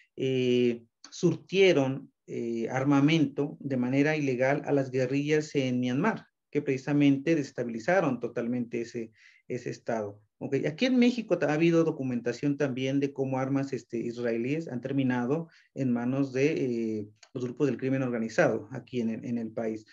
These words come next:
Ok, otro grupo, otro circuito criminal global que tiene, eh, también mucha presencia en, en la zona de Eurasia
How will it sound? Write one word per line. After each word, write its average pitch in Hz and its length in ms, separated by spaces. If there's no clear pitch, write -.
Ok, 131 160
otro 170 260
grupo, 175 360
otro 175 580
circuito 165 380
criminal 147 360
global 151 380
que 139 120
tiene, 143 460
eh, 123 360
también 131 360
mucha 143 240
presencia 139 680
en, 120 500
en 131 200
la 117 80
zona 151 240
de 156 80
Eurasia 156 640